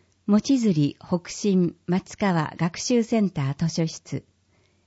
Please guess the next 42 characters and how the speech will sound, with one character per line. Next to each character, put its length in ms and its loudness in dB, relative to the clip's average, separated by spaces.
四 220 -2
月 380 -2
十 200 4
日 160 0
か 140 0
ら 120 2
十 240 4
五 140 4
日、 400 0
蓬 260 4
莱 320 2
清 260 -2
水 440 2
東 400 2
学 220 -2
習 240 0
セ 180 0
ン 80 2
タ 140 -4
ー 160 -4
図 100 -2
書 180 0
室。 380 -8
四 240 -2
月 340 2
十 260 4
七 220 -2
日 280 4
か 120 0
ら 120 4
二 180 6
十 200 2
二 200 6
日、 500 0
西 280 2
口 260 0
ラ 140 2
イ 60 0
ブ 120 0
ラ 120 0
リ 240 -4
ー。 0 -